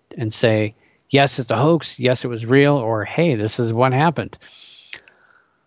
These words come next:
Uh, unfortunately, this one fits in the hoax bin.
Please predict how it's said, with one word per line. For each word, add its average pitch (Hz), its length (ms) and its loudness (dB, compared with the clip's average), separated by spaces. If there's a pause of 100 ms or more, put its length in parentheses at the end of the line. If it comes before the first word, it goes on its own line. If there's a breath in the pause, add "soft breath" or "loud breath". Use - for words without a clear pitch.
(220 loud breath)
Uh, 113 120 -4
unfortunately, 175 580 2
this 143 340 0
one 151 180 2
fits - 360 -6
in 123 180 -2
the 113 200 0
hoax - 640 0 (1400)
bin. 98 420 0